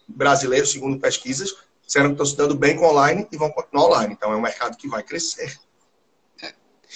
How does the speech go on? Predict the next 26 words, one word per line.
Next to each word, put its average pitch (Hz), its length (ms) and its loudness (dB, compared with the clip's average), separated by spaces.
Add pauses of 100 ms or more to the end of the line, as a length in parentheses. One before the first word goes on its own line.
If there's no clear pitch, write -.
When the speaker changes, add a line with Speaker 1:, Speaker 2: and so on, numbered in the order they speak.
(160)
Speaker 2:
Houve 190 220 8
uma 214 140 6
aceleração 214 680 4
de 233 120 -6
tudo, 147 400 -4
né, 143 160 4
Leandro? 120 540 4 (320)
E 151 160 6
essas 196 380 4
questões, 170 960 4 (220)
é, 127 260 4
elas 151 220 4
são, 160 260 6
assim, 147 420 0
às 123 220 2
vezes 127 280 4
até 131 520 4
a 110 100 4
gente 107 380 -6
pe-, - 260 -10
olha, 113 280 4
olhando 110 320 4
assim, - 180 0
até 170 240 4
engraçado, 190 840 2
porque 175 400 0